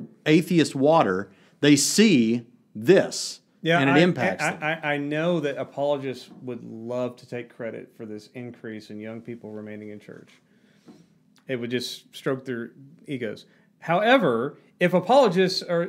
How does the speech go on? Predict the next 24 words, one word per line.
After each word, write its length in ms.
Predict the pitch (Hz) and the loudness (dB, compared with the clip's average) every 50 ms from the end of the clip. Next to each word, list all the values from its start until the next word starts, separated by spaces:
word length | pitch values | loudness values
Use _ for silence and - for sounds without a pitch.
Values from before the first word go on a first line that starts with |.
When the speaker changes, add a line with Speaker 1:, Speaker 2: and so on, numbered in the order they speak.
| - | -6
Speaker 2:
if 140 | 180 170 - | -8 -8 -8
apologetics 580 | 160 - 208 226 220 185 170 214 208 185 - 156 | -6 -4 0 0 2 2 2 2 2 0 -2 -4
is 80 | 143 | -6
by 220 | 131 151 156 175 170 | -2 -2 0 0 0
and 100 | 156 143 | 0 2
large 400 | 147 147 139 131 123 123 - - _ _ _ _ _ _ _ | 2 2 2 2 0 -4 -8 -16 _ _ _ _ _ _ _
not 200 | 135 120 123 143 - | -8 -6 -6 -6 -8
welcome 300 | 104 101 98 - 107 123 | -10 -12 -12 -12 -10 -10
in 80 | 143 | -8
church, 440 | 135 - 160 185 240 233 - - - _ _ _ _ _ _ | -4 -2 0 0 0 -2 -6 -14 -20 _ _ _ _ _ _
not, 220 | - 107 123 - - - - - 127 120 | -10 -10 -10 -10 -12 -16 -20 -20 -18 -14
people 240 | - 113 110 110 110 | -14 -12 -10 -10 -10
aren't 200 | 107 104 107 - | -10 -12 -12 -14
interested 400 | 110 107 127 127 - 160 160 156 | -14 -12 -12 -8 -6 -4 -2 -2
in 80 | 165 165 | -2 -2
church, 300 | 165 180 202 196 190 - | 0 0 0 0 -2 -4
why 220 | 127 139 170 180 | -2 0 2 0
think 240 | 175 175 190 185 165 | 2 0 -2 -2 -2
that 120 | 156 131 143 | -2 -2 -2
that 180 | 160 170 165 | -2 0 -2
was 160 | 160 143 131 | -4 -6 -6
what 180 | 139 147 147 143 | -6 -6 -6 -2
did 160 | 139 170 180 | -2 0 0
it? 160 | 139 113 - | 0 -2 -4